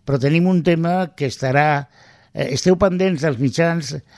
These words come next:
locals, eh, perquè estem organitzant una moguda important i crec que va-, valdrà la pena la vostra assistència. I si voleu saber més coses sobre l'actualitat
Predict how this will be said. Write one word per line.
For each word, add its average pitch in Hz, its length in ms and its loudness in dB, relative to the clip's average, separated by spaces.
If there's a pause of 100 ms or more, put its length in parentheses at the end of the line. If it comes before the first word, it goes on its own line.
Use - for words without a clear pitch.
(160)
locals, 147 640 0
eh, 143 180 2
perquè 123 800 0 (300)
estem 156 180 0
organitzant 151 560 0
una 147 140 0
moguda 139 340 2
important 135 540 -2
i 113 80 -2
crec 135 240 -2
que 147 100 -4
va-, 123 140 -6 (420)
valdrà 127 240 2
la 151 140 2
pena 147 480 0
la 131 160 -2
vostra 143 280 -2
assistència. 120 600 -2 (520)
I 156 260 2
si 170 160 -4
voleu 190 360 2
saber 202 280 0
més 185 180 -2
coses 202 320 -2
sobre 139 220 -2
l'actualitat 131 720 -2